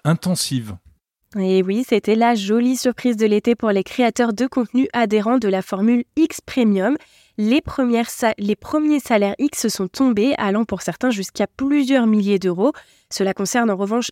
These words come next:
Speaker 2: exclusivement les utilisateurs ayant plus de cinq cents abonnés et quinze millions d'impressions sur leur tweet au cours des trois derniers mois.
Speaker 1: Donc, euh, on voit bien que ça ne cesse de bouger chez X.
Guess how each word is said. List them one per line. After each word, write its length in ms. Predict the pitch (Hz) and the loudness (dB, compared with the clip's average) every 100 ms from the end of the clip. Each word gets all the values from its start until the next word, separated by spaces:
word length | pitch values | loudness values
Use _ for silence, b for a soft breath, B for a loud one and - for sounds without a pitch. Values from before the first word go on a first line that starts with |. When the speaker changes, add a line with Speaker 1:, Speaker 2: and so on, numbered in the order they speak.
| - | -4
Speaker 2:
exclusivement 800 | 262 - - 285 247 240 233 262 | -4 -4 -6 -2 0 2 2 2
les 320 | 254 269 277 | 2 0 0
utilisateurs 720 | 269 - 247 220 202 226 262 | -2 -2 -2 0 0 0 0
ayant 240 | 226 196 202 | 0 -2 -4
plus 260 | - 294 | -6 -4
de 120 | 269 | -2
cinq 260 | 202 - 277 | -4 -2 -2
cents 220 | - 262 | -2 -2
abonnés 360 | 208 190 185 240 | 0 0 0 0
et 100 | 214 | -2
quinze 300 | - 277 285 | 0 2 4
millions 260 | 247 185 208 | 2 2 0
d'impressions 460 | 220 190 202 - | 0 -2 -4 -2
sur 180 | 233 214 | -4 -4
leur 140 | 175 - | -6 -4
tweet 240 | 262 - | -4 -4
au 60 | - | -6
cours 200 | - 262 | -4 -2
des 100 | 202 | -2
trois 320 | - - 302 | -6 -2 2
derniers 260 | 262 220 196 | 2 2 0
mois. 180 | 165 - _ _ _ - | -2 -6 _ _ _ -2
Speaker 1:
Donc, 340 | 139 190 156 | 2 4 2
euh, 80 | 147 | 0
on 140 | 135 135 | 0 0
voit 140 | 127 | 0
bien 180 | 110 143 | 0 -2
que 80 | - | -2
ça 80 | |
ne 80 | 120 | -2
cesse 400 | 107 - 208 131 | -2 2 2 2
de 80 | 117 | -2
bouger 640 | 113 113 95 117 120 120 | 0 -2 0 2 4 2
chez 260 | 113 - 117 - | 0 -2 -4 -2
X. 340 | 147 - - | -4 -4 -4